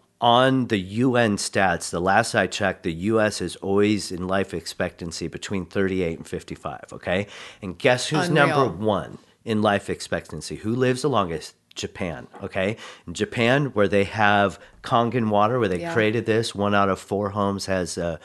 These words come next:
Speaker 1: water ionizer. Um, this, the machine, uh,
Speaker 2: Yeah.
Speaker 1: there's, y-, you know, two hundred hospitals have them as registered medical
Speaker 2: Mm-hmm.
Speaker 1: devices with all the studies.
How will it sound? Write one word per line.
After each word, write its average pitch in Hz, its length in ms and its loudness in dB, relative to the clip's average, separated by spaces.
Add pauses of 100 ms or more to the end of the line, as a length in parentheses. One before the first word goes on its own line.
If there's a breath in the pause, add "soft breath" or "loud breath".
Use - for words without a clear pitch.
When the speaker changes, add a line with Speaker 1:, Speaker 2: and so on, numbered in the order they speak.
(180 loud breath)
Speaker 1:
water 101 380 4
ionizer. 101 960 0 (380 loud breath)
Um, 90 320 -2
this, 95 320 -4 (160)
the 90 260 -2
machine, 104 680 0
uh, - 40 -6
Speaker 2:
Yeah. 98 380 4
Speaker 1:
there's, 92 340 -6 (140)
y-, 95 180 -12
you 104 100 -10
know, 90 120 -4
two 117 260 -4
hundred 110 220 0
hospitals 98 680 -2 (300 loud breath)
have 107 200 2
them 95 200 0
as 87 160 -6
registered 98 420 -2
medical 92 400 -4
Speaker 2:
Mm-hmm. 87 60 -4
Speaker 1:
devices 92 520 -4
with 95 140 -2
all 92 160 0
the 85 80 -8
studies. 107 560 -2